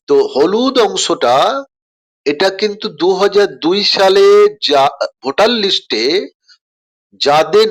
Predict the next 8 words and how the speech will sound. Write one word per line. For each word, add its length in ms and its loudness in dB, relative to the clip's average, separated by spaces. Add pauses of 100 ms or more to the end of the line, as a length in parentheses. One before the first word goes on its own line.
নিজেদের 720 0
নাম 280 -2
আছে, 260 -6 (1040)
এটা 140 0
ভালো 200 0
করে 140 2
বুঝুন, 340 -4
যে 200 2